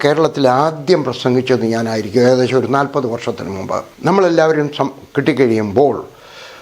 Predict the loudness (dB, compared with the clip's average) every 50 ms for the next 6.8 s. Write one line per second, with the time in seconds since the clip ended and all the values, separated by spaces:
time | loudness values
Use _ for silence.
0 | -20 _ -2 0 0 2 0 0 0 -2 -2 -2 -2 -2 -4 -6 -8 -10 -12 -12
1 | -14 -8 -6 -4 -2 0 0 0 -2 -2 -2 -2 -2 0 0 2 2 2 0 2
2 | 0 0 0 2 0 0 0 0 -2 -2 -2 0 2 2 2 0 0 0 2 2
3 | 2 2 2 2 0 0 2 0 -2 -2 -4 -4 -6 -6 -8 -8 -4 -2 0 0
4 | 0 2 2 2 2 2 0 -4 -6 -6 -6 -6 -2 -2 -2 -2 -2 -4 -6 -4
5 | 0 0 0 0 0 0 -2 -2 -4 -6 -10 -18 -20 -20 -20 -20 -20 _ _ 0
6 | 0 0 2 0 0 0 0 0 -2 2 2 2 2 0 -4 -6